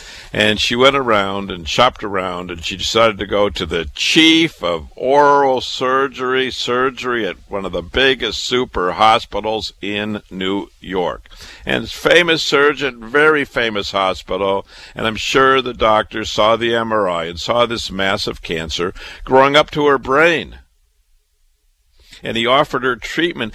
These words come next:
He's an oral surgeon. He's gonna cut on her mandible for a cancer that's growing up in her brain and leave all that cancer behind? And not do staging, not look and see if the cancer traveled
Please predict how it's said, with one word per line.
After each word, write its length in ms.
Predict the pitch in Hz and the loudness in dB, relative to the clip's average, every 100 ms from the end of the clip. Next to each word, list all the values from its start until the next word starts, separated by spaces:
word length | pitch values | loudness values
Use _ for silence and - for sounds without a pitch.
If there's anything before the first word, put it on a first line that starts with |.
| - | -8
He's 160 | - 165 | -6 -2
an 120 | 165 | 0
oral 360 | 156 170 175 165 | 6 8 8 4
surgeon. 600 | - 156 180 185 139 95 - | 0 -2 -2 -2 -6 -8 -14
He's 160 | - 151 | -10 -4
gonna 180 | 156 151 | 0 0
cut 240 | - 165 | 2 2
on 120 | 165 | 2
her 140 | 156 139 | 0 -4
mandible 880 | 131 147 170 180 135 110 107 120 123 - | 0 0 2 0 0 2 2 0 -4 -10
for 140 | - | -6
a 40 | 131 | -4
cancer 440 | - 151 165 - | -2 -2 -2 -4
that's 120 | 123 | -8
growing 320 | - 127 139 143 | -6 0 2 2
up 140 | 143 | 0
in 140 | 131 | -2
her 80 | 113 | -2
brain 420 | 101 101 117 147 | -4 2 4 4
and 160 | 156 107 | 2 -2
leave 220 | 113 131 | -2 0
all 160 | 127 123 | 2 2
that 180 | 113 - | 0 -2
cancer 420 | 127 123 120 113 | -4 -4 -2 -4
behind? 760 | 98 92 120 120 151 170 175 - _ _ _ _ _ _ _ _ _ _ _ _ _ | -2 0 2 4 4 0 -4 -16 _ _ _ _ _ _ _ _ _ _ _ _ _
And 160 | 117 117 | -4 0
not 240 | 135 156 | 2 2
do 140 | 147 117 | -2 -6
staging, 760 | - 127 120 131 123 147 143 | -2 0 2 0 -2 -8 -2
not 220 | 123 131 | 0 0
look 260 | 123 131 - | 0 -6 -6
and 160 | 110 101 | -12 -8
see 220 | - 127 | -4 -4
if 80 | 123 | -4
the 100 | - | -10
cancer 440 | - 120 123 120 | -6 -4 -4 -8
traveled 480 | - 110 113 110 | -4 2 2 0